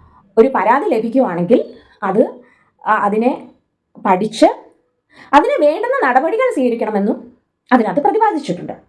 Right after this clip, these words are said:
കൂടാതെ ഈ നിയമപ്രകാരം റാഗിംഗ് ചെയ്താൽ, റാഗിംഗ് ചെയ്താൽ തന്നെ തടവ് ശിക്ഷയും പതിനായിരം രൂപ, ഏറ്റവും കുറഞ്ഞത് പതിനായിരം രൂപയെങ്കിലും പിഴ നമ്മൾ കൊടുക്കേണ്ടതായിട്ടും വരും.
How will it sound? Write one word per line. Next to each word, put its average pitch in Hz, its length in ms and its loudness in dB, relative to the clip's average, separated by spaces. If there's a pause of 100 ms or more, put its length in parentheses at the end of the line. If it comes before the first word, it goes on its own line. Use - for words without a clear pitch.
(420)
കൂടാതെ 202 560 4
ഈ 359 140 2
നിയമപ്രകാരം 330 720 -2
റാഗിംഗ് 427 640 0
ചെയ്താൽ, - 300 -4 (720)
റാഗിംഗ് 294 640 0
ചെയ്താൽ 370 460 0
തന്നെ 180 360 -4 (1160)
തടവ് 226 200 2
ശിക്ഷയും 240 500 -2
പതിനായിരം 277 480 0
രൂപ, 214 200 0 (600)
ഏറ്റവും 285 360 0
കുറഞ്ഞത് 185 320 -2
പതിനായിരം 262 420 0
രൂപയെങ്കിലും 220 440 -4
പിഴ 220 180 -2 (460)
നമ്മൾ 196 160 0
കൊടുക്കേണ്ടതായിട്ടും 262 640 0
വരും. 480 160 0